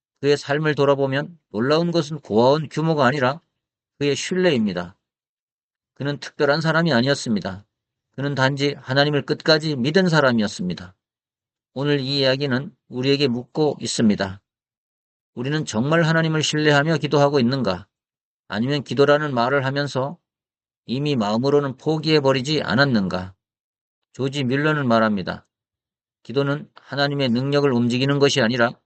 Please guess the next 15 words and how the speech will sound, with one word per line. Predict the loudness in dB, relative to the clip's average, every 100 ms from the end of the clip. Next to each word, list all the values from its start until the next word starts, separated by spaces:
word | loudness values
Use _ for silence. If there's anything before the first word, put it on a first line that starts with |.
| _ _ _ _ _ -12
기도하는 | -4 -2 -2 -2
사람의 | 0 2 2 0
마음을 | 2 2 2 0 -2
하나님께 | 0 0 2 0
맞추는 | 0 0 -2 0 2
것이다." | 2 0 -4 -8 _ _ _ _ _ _ _ _ _
오늘 | -4 -4
또 | 0 0
하나님은 | 2 0 0 -2
살아계십니다. | 0 0 0 -2 0 -2 -2 -8 _ _ _ _ _ _ _ -8
오늘도 | -4 0 -2
기전-, | -2 0 0 -2 -8
기도는 | -2 2 2 2 -2 _ _
여전히 | -4 0 0 0
유효합니다. | 0 0 -2 -2 -4 -6